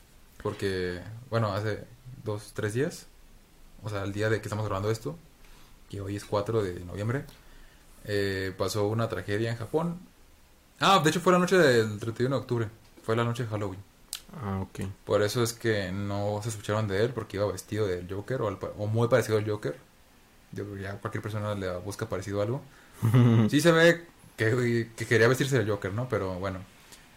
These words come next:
Speaker 1: al final de cuentas es una persona, un japonés de veinticuatro años,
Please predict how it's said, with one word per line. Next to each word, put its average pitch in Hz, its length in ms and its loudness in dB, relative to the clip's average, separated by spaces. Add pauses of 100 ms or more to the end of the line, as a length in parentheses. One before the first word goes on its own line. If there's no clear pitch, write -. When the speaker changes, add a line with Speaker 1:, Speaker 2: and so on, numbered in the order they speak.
(140)
Speaker 1:
al 107 140 0
final 117 160 2
de 131 60 2
cuentas 143 240 2
es 139 60 0
una 135 160 2
persona, 139 360 0
un 143 80 0
japonés 127 380 0
de 139 60 2
veinticuatro 120 520 0
años, 170 400 -2